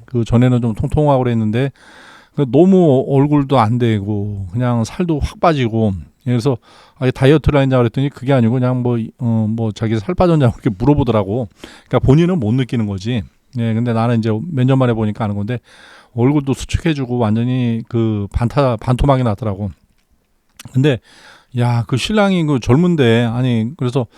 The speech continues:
뭐 자세한 건 안 물어봤는데 그냥 뭐, 음, 뭐 하여튼 그냥 그 뭐 과로사로 뭐 그렇게 된 것 같아요. 그냥 내 생각에는.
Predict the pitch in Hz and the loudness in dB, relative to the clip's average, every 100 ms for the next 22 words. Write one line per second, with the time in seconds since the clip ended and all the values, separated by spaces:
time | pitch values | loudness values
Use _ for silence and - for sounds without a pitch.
0 | - - _ 139 131 117 123 160 170 175 | -20 -20 _ -2 0 2 2 4 2 0
1 | 117 135 170 143 120 110 104 135 147 117 | 2 2 2 2 2 2 2 2 2 0
2 | 104 104 131 131 123 120 117 131 135 131 | 0 -4 -4 -2 -2 -2 -2 0 2 4
3 | 127 117 139 160 - 190 160 - 175 165 | 4 4 4 2 4 0 0 0 2 4
4 | 131 139 139 117 113 - - 127 123 120 | 4 2 2 0 -2 -6 -2 0 2 2
5 | 110 117 110 107 - 123 151 135 147 139 | 2 2 0 -2 2 2 4 2 2 2
6 | 104 127 117 107 113 107 92 117 - 120 | 2 -2 -2 -2 -2 -2 -2 -2 0 0
7 | 107 120 156 127 101 135 139 110 107 113 | 2 2 4 2 2 -2 0 0 -2 -2
8 | 117 107 151 139 113 98 | -2 0 0 2 0 -2